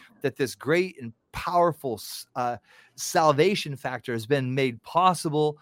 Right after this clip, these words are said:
not by our faith, but by grace through faith in the Lord Jesus Christ. I pray that every person engaging with this broadcast today,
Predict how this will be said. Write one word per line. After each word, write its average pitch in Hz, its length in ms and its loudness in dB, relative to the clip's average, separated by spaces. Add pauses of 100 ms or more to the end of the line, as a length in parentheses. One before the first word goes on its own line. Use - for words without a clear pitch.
(260)
not 135 240 0
by 139 160 4
our 139 240 4
faith, 101 420 -4 (300)
but 123 200 -4
by 117 220 0
grace 107 760 -2 (120)
through 156 300 -2
faith 107 560 -6 (100)
in 131 160 -4
the 127 100 -2
Lord 117 580 -2 (300)
Jesus 110 380 -4
Christ. 104 380 -4
I 110 40 -4
pray 131 220 -4
that 120 220 -6
every 156 280 2
person 135 500 -4
engaging 123 560 -2
with 120 220 -6
this 117 340 -2 (360)
broadcast 127 800 2
today, 98 500 0